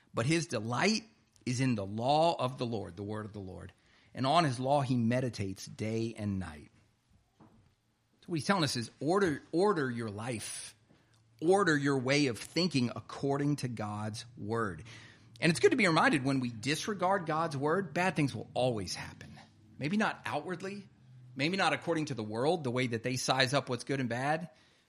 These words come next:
but in reality, bad things will always happen. Look at verse forty-six. "And Paul and Barnabas spoke out boldly, saying, 'It was necessary that the word of God be spoken first to you.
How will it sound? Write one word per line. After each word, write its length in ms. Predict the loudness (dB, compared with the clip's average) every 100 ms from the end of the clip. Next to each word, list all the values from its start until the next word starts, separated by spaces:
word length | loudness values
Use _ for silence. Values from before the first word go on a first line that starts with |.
| _ 0
but 260 | 2 4
in 160 | 4 4
reality, 500 | 4 6 6 4 0
bad 280 | -2 -4 0
things 220 | -2 -2
will 220 | -6 -8 -2
always 600 | 2 2 2 -2 -6 -10 _ -6
happen. 420 | -2 -2 -2 -4
Look 140 | -4
at 60 | -2
verse 180 | -2 0
forty-six. 680 | -2 -2 0 -2 -2 -8 -12 -18 -20 -20 -20 _ _ _ _
"And 120 | -2
Paul 200 | 4 6
and 100 | 6
Barnabas 320 | 6 4 2
spoke 240 | 0 0 2
out 240 | 0 0
boldly, 440 | 2 2 2 -2 -2
saying, 260 | 0 0
'It 80 | -2
was 140 | -2
necessary 680 | 0 2 2 2 2 4 4
that 160 | 2 0
the 80 |
word 140 | 0 -2
of 80 | -2
God 220 | -4 -4
be 120 | -6
spoken 340 | -2 -2 -2
first 280 | -4 -6 -6
to 60 | -6
you. 240 | -6 -8